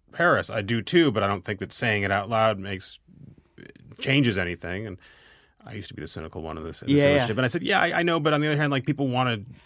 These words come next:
Speaker 1: emote, right?" And
Speaker 2: Yep.
Speaker 1: like, it seems like a not bad thing for them to go to Facebook and say something, right? In
Speaker 2: But
Speaker 1: the
Speaker 2: you
Speaker 1: past,
Speaker 2: get
Speaker 1: maybe they
Speaker 2: numb to
Speaker 1: wouldn't.
Speaker 2: it when you
Speaker 1: You
Speaker 2: just
Speaker 1: do.
Speaker 2: scrolling through your Instagram feed, and it's just like, like, uh, people's photos of when they were in Paris five years ago, and, like,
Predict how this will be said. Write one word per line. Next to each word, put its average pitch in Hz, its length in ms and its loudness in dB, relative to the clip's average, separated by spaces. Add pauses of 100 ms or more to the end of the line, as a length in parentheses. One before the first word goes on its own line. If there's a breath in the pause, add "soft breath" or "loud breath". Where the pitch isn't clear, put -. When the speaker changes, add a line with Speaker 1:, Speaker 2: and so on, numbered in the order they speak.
Speaker 1:
emote, 143 420 2
right?" 131 300 4
And 135 80 4
Speaker 2:
Yep. 127 100 6
Speaker 1:
like, 120 220 0
it 123 140 -6
seems 131 280 0
like 117 140 0
a 117 60 -2
not 107 340 2
bad 101 280 2
thing 117 240 2
for 104 120 -4
them 92 160 -2
to 92 80 -4
go 87 160 -4
to 90 80 -4
Facebook 92 560 -6
and 85 140 -6 (480 soft breath)
say 120 260 -2
something, - 460 -6
right? 92 220 -4
In 98 40 -2
Speaker 2:
But 156 60 4
Speaker 1:
the 156 80 4
Speaker 2:
you 165 60 2
Speaker 1:
past, 101 80 4
Speaker 2:
get 147 80 2
Speaker 1:
maybe 147 120 4
they - 60 6
Speaker 2:
numb - 80 4
to 135 100 0
Speaker 1:
wouldn't. 104 200 0
Speaker 2:
it - 40 -12
when 143 140 6
you 139 140 6
Speaker 1:
You 107 40 -6
Speaker 2:
just 110 160 0
Speaker 1:
do. 92 60 0
Speaker 2:
scrolling 143 320 4
through 143 100 0
your 135 140 2
Instagram 127 460 0
feed, 107 260 -2
and 104 100 0
it's 101 140 -4
just - 240 -8
like, 95 400 -4 (840 soft breath)
like, 107 260 -4
uh, - 120 -10
people's 120 320 -4
photos 127 480 2
of 113 260 -6
when 123 240 0
they 135 100 4
were 131 140 4
in 127 100 6
Paris 131 480 0
five 107 320 2
years 98 220 0
ago, 90 520 0
and, 92 360 -4
like, 95 220 -4